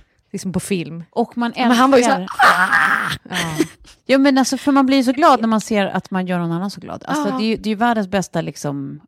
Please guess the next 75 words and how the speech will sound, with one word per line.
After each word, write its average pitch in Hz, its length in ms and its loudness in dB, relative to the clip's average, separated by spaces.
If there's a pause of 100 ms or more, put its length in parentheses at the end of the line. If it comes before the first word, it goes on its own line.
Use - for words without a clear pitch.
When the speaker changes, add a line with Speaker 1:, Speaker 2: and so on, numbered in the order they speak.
(140)
Speaker 2:
självrunk, 175 520 -8
höll 208 60 -6
jag 185 80 -8
på 185 40 -14
att - 40 -16
säga, 151 140 -8
men 156 200 -8
Speaker 3:
Ja, 233 80 2
Speaker 2:
alla 220 100 0
Speaker 3:
men - 20 0
det 214 40 0
är 180 40 2
Speaker 2:
runk 190 100 2
Speaker 3:
ju 180 60 4
Speaker 2:
är 175 40 0
väl 175 80 2
Speaker 3:
det. 165 60 -2
Speaker 2:
självrunk. 156 520 -6 (260)
Speaker 1:
Ja. 196 160 -8 (580)
Speaker 2:
Eh, 170 60 -2
per 170 160 -6
definition. 160 460 -4 (100)
Men, 190 340 -2
eh, 175 580 -2
alltså, 226 200 -4
det, 220 180 -4 (260)
det 214 280 -8
är 226 40 -2
ju 226 60 0
en 220 60 -2
så 226 140 -4
mysig 214 260 -4
grej 202 80 2
att 196 60 0
göra 190 140 0
för 175 100 -6
sig 175 80 -6
själv. 233 260 -2 (600)
Speaker 1:
Ja, 175 360 -4 (100)
jag 220 160 -2
måste 220 120 0
Speaker 2:
Alltså, 185 160 -8
för - 180 -4
att 185 100 -6
man 180 140 -8
mår 165 100 -10
bra 196 140 -10
av 165 60 -12
det. 160 120 -14 (320)
Ja. 220 80 -6
Speaker 1:
Får 269 140 0
jag 262 120 6
hö-, 226 200 2
får 226 160 -4
jag, 202 160 2
jag 175 100 -2
bara, 160 140 -6
jag 202 200 -2
ska - 120 -6
inte 180 140 -4
hylla 180 140 -4
mig 175 100 -6
själv. 170 200 -4 (280)
Eller 202 220 0
jag 226 120 2
ska 190 100 -2
Speaker 3:
<laughs> 285 200 4
Jo. 233 140 2
Speaker 1:
delvis 311 460 2
hylla 175 140 0
mig 170 100 -2
själv 165 240 -4
i - 20 -4
det 160 60 -4
här. 165 200 -4